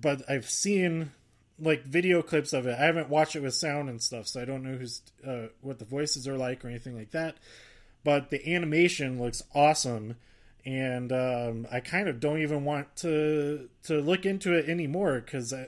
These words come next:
I think I'm gonna enj-, it's a pretty good chan-, there's a pretty good chance that I'm gonna enjoy it, so I'm just gonna go, go see it when it comes out in theaters.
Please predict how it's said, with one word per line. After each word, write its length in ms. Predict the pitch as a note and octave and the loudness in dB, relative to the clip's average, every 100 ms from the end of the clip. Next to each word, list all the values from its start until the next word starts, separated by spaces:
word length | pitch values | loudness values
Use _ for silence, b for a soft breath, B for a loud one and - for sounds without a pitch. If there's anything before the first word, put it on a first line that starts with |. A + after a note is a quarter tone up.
| - | -6
I 160 | B2+ | -6
think 220 | A#2 D3+ D3 | -4 -8 -6
I'm 80 | |
gonna 200 | C#3 D#3 | -4 -4
enj-, 280 | C3 A#2+ A#2 | -4 -6 -8
it's 220 | - C3 - | -6 -6 -6
a 60 | |
pretty 340 | - F#3 F#3 E3+ | -6 0 2 0
good 460 | C#3+ D#3 D3+ C#3+ | 0 2 2 -2
chan-, 260 | - D#3 C#3+ | -4 -2 -2
there's 180 | D3+ D3+ | 2 0
a 40 | D3+ | 2
pretty 200 | A3 E3+ | 0 0
good 140 | D#3 | 0
chance 280 | - D3+ C3+ | 0 0 0
that 100 | B2+ | -4
I'm 60 | |
gonna 180 | B2 B2 | -4 -6
enjoy 280 | A2 A2+ A#2+ | -8 -6 -6
it, 180 | G#2+ - | -6 -10
so 400 | - B2+ G#2 G2+ - b b b b b | -12 -10 -10 -12 -18 b b b b b
I'm 100 | A#2+ | -12
just 160 | B2 - | -10 -10
gonna 220 | A#2 A2 - - | -8 -8 -12 -8
go, 320 | B2 A2+ A2 - | -4 -2 -4 -8
go 140 | - A2+ | -6 -6
see 160 | A#2+ | -4
it 80 | A2+ | -8
when 80 | G#2 | -10
it 60 | A2+ | -12
comes 180 | A2 | -10
out 80 | G#2+ | -10
in 80 | G2 | -12
theaters. 500 | - A#2 G2 F2+ - | -14 -12 -12 -16 -18